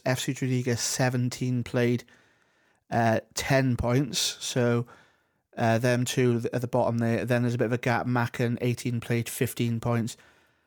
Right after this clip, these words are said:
Nanty Glow, nineteen points after nineteen played. So down in Division Two then, there's four games to tell you about down there. Cwmcarn Athletic nil, Cromwell five,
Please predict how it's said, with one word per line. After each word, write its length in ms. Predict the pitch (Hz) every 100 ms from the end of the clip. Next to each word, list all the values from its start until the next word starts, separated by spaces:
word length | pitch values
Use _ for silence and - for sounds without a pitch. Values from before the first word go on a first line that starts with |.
| _ _ _
Nanty 260 | 127 123 123
Glow, 460 | 123 127 127 123 - -
nineteen 580 | 131 135 131 - 127 123
points 340 | 131 131 135
after 180 | 131 135
nineteen 500 | 135 135 127 143 131
played. 300 | 143 151 120 - _ _ _ _
So 140 | - 135
down 180 | 151 143
in 80 |
Division 340 | 139 139 135 131
Two 300 | - 147 139
then, 380 | 127 147 156 - -
there's 380 | 123 123 120 -
four 240 | - 135
games 220 | 131 127
to 60 | -
tell 140 | 123 120
you 60 |
about 180 | 120 113
down 180 | 117 117
there. 240 | 120 135 - - - _ _ _
Cwmcarn 420 | 143 139 143 135
Athletic 400 | 131 135 127 -
nil, 300 | 131 127 123
Cromwell 580 | 123 - 135 131 123 120
five, 720 | - - 139 139 156 180